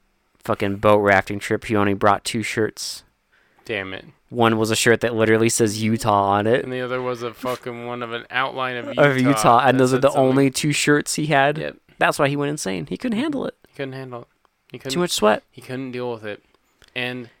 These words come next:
Speaker 2: all these people over-explaining everything. I would
Speaker 1: He
Speaker 2: probably,
Speaker 1: fucking
Speaker 2: I,
Speaker 1: lost his
Speaker 2: I'd
Speaker 1: mind.
Speaker 2: probably fucking kill people too.
Speaker 1: After he fucking over-explained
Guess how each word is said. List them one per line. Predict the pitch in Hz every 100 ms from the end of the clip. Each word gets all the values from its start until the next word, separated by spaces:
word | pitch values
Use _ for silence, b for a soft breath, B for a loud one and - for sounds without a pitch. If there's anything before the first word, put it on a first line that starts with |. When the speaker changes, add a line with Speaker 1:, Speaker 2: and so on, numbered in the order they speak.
| _
Speaker 2:
all | 123 127
these | 127 117
people | 131 120 117 -
over-explaining | 120 117 117 - - 117 117 117
everything. | 117 120 120 - 117 117 104
I | - 135
would | 147
Speaker 1:
He | 143
Speaker 2:
probably, | 117 160
Speaker 1:
fucking | - 165 151 156
Speaker 2:
I, |
Speaker 1:
lost | 160 165
his | 170
Speaker 2:
I'd | 139
Speaker 1:
mind. | 294 330
Speaker 2:
probably | 147 120 117
fucking | - 123 - 117
kill | 135
people | 127 135 139
too. | - 170 117 - b
Speaker 1:
After | 160 180 - 185
he | 196 185 170 160 -
fucking | 151 180 175 170
over-explained | 165 165 170 160 - 180 180 170 160